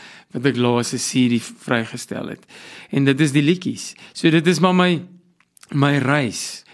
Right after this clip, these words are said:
my journey deur Suid-Afrika en hoe dit is om hier te woon en hoe om 'n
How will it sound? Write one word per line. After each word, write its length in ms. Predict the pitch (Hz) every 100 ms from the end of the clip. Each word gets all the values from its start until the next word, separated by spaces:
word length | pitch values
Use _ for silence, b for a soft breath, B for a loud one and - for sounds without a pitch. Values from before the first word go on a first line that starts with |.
| b
my 140 | - 123
journey 540 | 117 127 135 143 127
deur 200 | 113 117
Suid-Afrika 840 | 113 120 117 123 120 123 135 123 127
en 320 | 127 113 113 B B B B B
hoe 180 | _ 131
dit 160 | 135 135
is 180 | 131 135
om 120 | 131
hier 160 | 131
te 120 | 123 123
woon 440 | 135 143 139 131
en 200 | - 120
hoe 240 | 120 123
om 120 | 120 117
'n 260 | 110 104